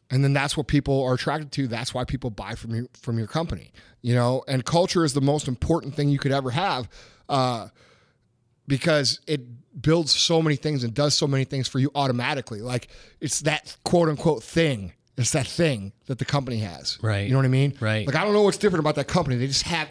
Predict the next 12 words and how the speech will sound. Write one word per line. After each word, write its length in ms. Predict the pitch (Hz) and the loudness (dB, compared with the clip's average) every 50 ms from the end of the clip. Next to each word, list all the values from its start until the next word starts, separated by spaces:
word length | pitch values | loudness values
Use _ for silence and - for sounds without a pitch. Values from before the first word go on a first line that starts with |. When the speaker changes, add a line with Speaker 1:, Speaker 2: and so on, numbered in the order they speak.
| - | -2
Speaker 1:
it. 300 | - 180 165 - - - - - - - _ _ _ _ _ _ _ | -2 -2 -2 -2 -4 -8 -8 -10 -20 -20 _ _ _ _ _ _ _
Well, 100 | - 135 | -4 -2
your 160 | 156 147 139 123 | 0 0 0 0
culture 420 | - - 190 196 185 - 147 131 | 2 2 2 2 2 0 0 -2
is 100 | 123 113 - - | -4 -4 -4 -4
it. 280 | 151 127 - - - - - - _ _ _ - | -4 -4 -4 -6 -12 -12 -14 -20 _ _ _ -4
Speaker 2:
Right. 280 | 113 101 98 95 - _ _ _ - | -2 -2 -2 -4 -6 _ _ _ -4
Speaker 1:
You 80 | 123 | -2
know? 280 | 117 117 117 120 127 127 - - | 0 0 0 -2 -4 -6 -8 -6
Speaker 2:
Right. 300 | 123 107 101 98 98 - - - _ _ _ _ _ - | -4 -2 -2 -2 -4 -8 -12 -20 _ _ _ _ _ -2
Speaker 1:
And, 160 | 151 143 139 | 0 2 2
um, 420 | 139 131 123 117 110 104 107 107 | 2 2 0 -2 -6 -8 -12 -14